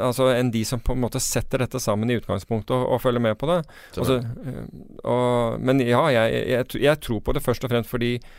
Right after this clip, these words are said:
Speaker 1: altså, problemet i dag er at vi har for mye data. Vi har for
Speaker 2: Mm.
Speaker 1: store datamengder. Så både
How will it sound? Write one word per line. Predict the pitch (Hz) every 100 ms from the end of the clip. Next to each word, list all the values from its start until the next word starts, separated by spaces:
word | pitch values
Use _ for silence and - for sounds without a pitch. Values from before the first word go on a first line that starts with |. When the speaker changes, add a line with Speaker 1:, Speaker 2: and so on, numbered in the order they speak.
| - - - - -
Speaker 1:
altså, | 139 -
problemet | 185 135 127 156
i |
dag | 156 160
er | 127
at | 120
vi | 143
har |
for | - - 135
mye | 196 160 123
data. | 104 - 117 - _
Vi | -
har | 143
for | 95 143
Speaker 2:
Mm. | 180
Speaker 1:
store | - 131 139
datamengder. | 120 107 120 120 123 185 170 - - - _ -
Så | 147 147
både | 135 156 117 113